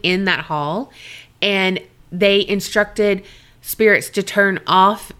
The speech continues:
or on a flashlight in front of certain rooms. So they, like, lined them all up in front of rooms and would say, you know, "Turn it off of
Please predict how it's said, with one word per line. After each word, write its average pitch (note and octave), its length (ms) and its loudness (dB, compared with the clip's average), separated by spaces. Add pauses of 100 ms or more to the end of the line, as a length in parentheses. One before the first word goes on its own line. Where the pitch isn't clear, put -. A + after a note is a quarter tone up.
(200)
or F#3+ 340 2
on G3+ 400 2
a E3 60 -2
flashlight G#3+ 640 -2
in F#3 160 -4
front F3+ 340 -2
of E3 160 -2
certain F3 320 -4
rooms. E3+ 400 -4 (260)
So A3+ 220 2
they, G#3 220 4
like, F3+ 320 -2
lined G#3 460 2
them G3 200 2
all F3 400 0
up F3 400 0
in F3+ 160 -2
front F#3 280 -4
of E3 180 -6
rooms F#3 500 0 (300)
and G3 100 -2
would F#3 160 -2
say, E3+ 420 0 (200)
you G#3 120 2
know, E3 160 2 (100)
"Turn G#3 200 0
it F#3+ 120 2
off E3 220 -2
of D#3 360 2